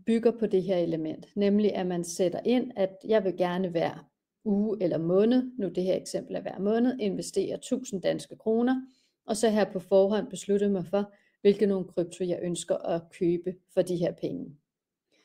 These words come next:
Det gør, at det bliver trukket direkte fra ens bankkonto, og man skal ikke tænke over det. Og at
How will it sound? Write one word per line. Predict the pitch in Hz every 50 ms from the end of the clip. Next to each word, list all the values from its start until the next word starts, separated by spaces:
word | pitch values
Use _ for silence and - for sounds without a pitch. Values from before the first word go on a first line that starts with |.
| _ _ _ _ _ _ _ _ _ -
Det | 262 247
gør, | 254 220 214 214
at | 208 - - 208 196 185 190 - - - -
det | - 185
bliver | 165 170 175
trukket | 170 - - 214 214 226 233 220 214 220 -
direkte | 190 160 165 160 156 - 165 165 165 - - _ _ _ _ _ -
fra | 170
ens | - 190 -
bankkonto, | - 175 175 196 202 - 233 220 214 220 226 226 214 - - _ _ _
og | - 208
man | 202 196
skal | 196 - 233 226
ikke | 226 -
tænke | - 220 202 208 208 214
over | - - 165 - - -
det. | 175 180 175 - - _ _ _ _ _ _ _
Og | - 202 196 180 185 185 - - _ _ _ -
at | 202 190 196 - -